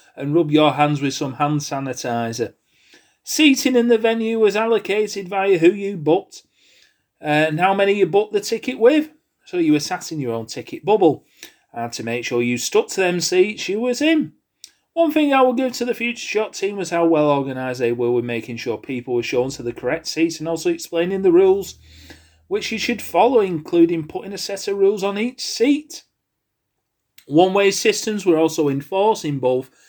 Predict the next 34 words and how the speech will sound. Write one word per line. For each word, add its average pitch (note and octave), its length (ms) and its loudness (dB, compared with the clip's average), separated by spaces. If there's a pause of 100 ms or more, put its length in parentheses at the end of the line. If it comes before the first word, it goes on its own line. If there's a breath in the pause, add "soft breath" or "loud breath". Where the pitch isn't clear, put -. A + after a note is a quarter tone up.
(200 soft breath)
the G3+ 80 -6
ringside G#3+ 580 0
area G#3+ 420 4
and G#3 140 -4
the G#3 60 2
bar A#3+ 500 0
area, G3 520 2 (220)
which D#3+ 200 -12
for - 80 -10
the C#3 100 -4
bar F#3 400 2
area C3+ 420 2
was B2 200 -4
fairly E3 340 -2
quiet E3 400 -8
for C#3+ 80 -12
both A2+ 300 -6
shows. G#2+ 420 -14 (500 soft breath)
I - 60 -12
guess D#3+ 260 4
the F3+ 100 2
lure E3 340 6
of D3+ 120 -4
three E3+ 280 -2
pound E3+ 340 -6
fifty F3 320 -2
for E3 140 -6
a C3 60 -6
pint D3+ 340 -4
of C3 120 -4
Guinness E3+ 340 2
di-, D#3 200 -10 (180)
didn't E3 300 0
tickle F3+ 480 -2